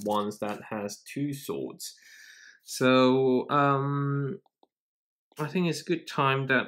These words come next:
I ask him if he knows anything about, uh, Mikunshin, uh, Misukun, which is our previous ally. Uh, maybe see if he knows anything about him,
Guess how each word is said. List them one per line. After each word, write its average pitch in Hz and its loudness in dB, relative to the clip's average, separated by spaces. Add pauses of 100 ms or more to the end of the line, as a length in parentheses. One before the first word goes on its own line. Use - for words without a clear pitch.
I 127 2
ask 135 -2
him 175 0
if - -6
he 123 -2
knows 127 0
anything 120 -4
about, 113 -4 (180)
uh, 113 -4
Mikunshin, 131 -4 (360)
uh, 123 -4
Misukun, 143 -4 (680)
which 123 -4
is 113 -10
our 107 -2
previous 127 -2
ally. 123 -2 (220)
Uh, 107 -6 (560)
maybe 110 -2
see 110 -4
if 107 -4
he 110 -4
knows 107 -4
anything 110 -6
about 98 -6
him, 143 -6